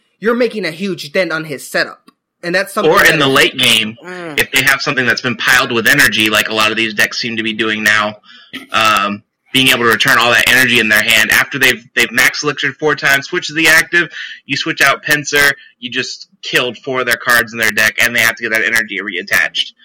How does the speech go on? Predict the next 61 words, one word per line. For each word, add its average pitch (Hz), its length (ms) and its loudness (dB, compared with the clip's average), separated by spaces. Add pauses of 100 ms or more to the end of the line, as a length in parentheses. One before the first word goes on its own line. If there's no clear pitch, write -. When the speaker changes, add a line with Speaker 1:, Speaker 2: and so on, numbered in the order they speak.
(140)
Speaker 3:
Half 202 220 4
Speaker 1:
Yeah. 131 120 -2
Speaker 3:
the - 100 0
time. 120 600 0
Let's 185 200 0
not 233 160 4
forget 175 280 4
this 156 140 -6
is 143 140 -2
a 127 40 -2
coin 139 260 0
Speaker 1:
True. 247 160 4
Speaker 3:
flip. 101 240 -6
Speaker 1:
That, 208 200 0
Speaker 2:
That 233 160 4
Speaker 1:
and 240 100 4
Speaker 2:
is 220 60 0
Speaker 1:
that's 220 180 2
Speaker 2:
true. 180 80 -10
Speaker 1:
very 202 220 0
Speaker 2:
Half 127 80 4
Speaker 1:
true. 143 160 0
Speaker 2:
the 123 60 -10
Speaker 3:
So 247 120 4
half 254 240 4
the 277 80 0
time 233 360 4
this 220 180 0
is 202 100 -2
not 202 220 4
only 196 180 0
eating 185 320 -4
up 165 160 -2
a 139 60 0
de-, 120 260 -2
like, 131 320 2
a 143 120 0
spot - 340 2
in 151 80 -10
your 135 140 0
deck, 123 400 0 (580)
it's 151 220 -2
doing 147 260 0
nothing 123 380 -2
for - 220 -10
you. - 200 -12 (400)
Speaker 1:
It, 320 240 -10
which 311 240 -2
is - 260 -4 (140)
true. 285 240 0
It's 180 140 -4
a 190 40 -6
very 202 260 0
valid 185 360 -4
point, 240 280 -4
but 220 100 -4
I 196 60 0
do 247 340 -6
see 240 420 -10
in 202 120 -2
a, 180 80 -2